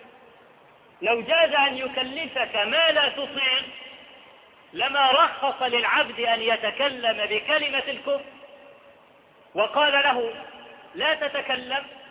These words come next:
واصبر على حز الغلاصم"، هم يذبحوك اصبر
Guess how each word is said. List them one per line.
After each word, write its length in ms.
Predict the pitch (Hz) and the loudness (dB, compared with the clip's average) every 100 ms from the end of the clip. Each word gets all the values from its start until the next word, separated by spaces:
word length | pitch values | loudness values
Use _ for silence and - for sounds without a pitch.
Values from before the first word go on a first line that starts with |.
| - - - | -20 -20 -6
واصبر 460 | 175 254 - 226 220 | -4 -4 -4 -2 2
على 280 | 196 214 | 4 4
حز 400 | 208 233 233 - | 2 0 -2 -2
الغلاصم"، 840 | 214 196 185 202 208 214 202 175 147 107 - - - - - - - - - - - - - - | -4 -4 0 4 6 4 2 -6 -8 -12 -18 -20 -20 -20 -20 -20 -20 -20 -20 -20 -20 -20 -10 -2
هم 140 | 233 | 2
يذبحوك 640 | 254 247 240 254 294 330 - - - 247 | 4 2 2 4 4 4 -2 -14 -8 -2
اصبر 380 | 277 - 196 | -2 -4 -12